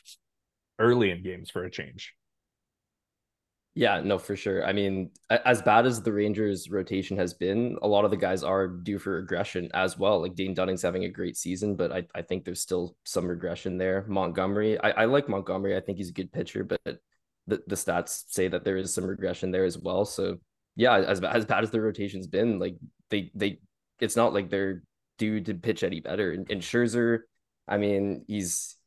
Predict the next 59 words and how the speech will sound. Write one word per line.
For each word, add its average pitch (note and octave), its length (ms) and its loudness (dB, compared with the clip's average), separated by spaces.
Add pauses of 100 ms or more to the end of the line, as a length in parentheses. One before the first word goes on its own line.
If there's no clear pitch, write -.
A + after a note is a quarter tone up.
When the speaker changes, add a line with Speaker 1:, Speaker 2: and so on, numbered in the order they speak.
Speaker 2:
I, G#2+ 80 2
I A2+ 160 4
loved G#2+ 260 4
him. G#2+ 260 2
I've G2 140 0
loved G2+ 200 -2
him G2+ 80 -6
for - 140 -8
so F#2+ 220 0
long, F#2+ 380 0
but F2+ 260 -4
he's G2+ 240 -6
just F#2 160 -8
ha-, F2+ 260 0
hasn't F#2+ 280 0
been F#2 100 0
the F2 60 -2
same F2 240 -4
guy F2 240 -4
this F2+ 180 -8
year. F2+ 180 -4
So - 140 -12
it's - 100 -12
not F#2 280 0
as F2 200 -2
scary F2 320 -4
as F2 120 -4
a - 40 -2
ma-, F2 240 -4
of G2+ 100 2
a F#2+ 40 2
matchup. F2+ 480 -4 (440)
He A2 80 0
goes G#2 200 6
into G#2 120 2
that F#2 200 0
game F#2 500 0
last F2+ 280 -2
time F#2 180 0
out F#2 300 -2
against F2+ 280 -6
Verlander. F#2+ 520 0
You F2+ 80 -8
think F2+ 160 -4
it's - 140 -14
just - 140 -12
gonna F#2 140 -6
be E2+ 300 -8 (400)
a G2 80 0
really G#2 260 4
exciting F#2+ 460 2
game, F2+ 300 -2
and F2+ 80 -2
he F2+ 40 -2
just E2+ 200 -8
gets F2 160 -6
absolutely E2+ 460 -6
shelled. F2+ 400 -4
So, - 280 -10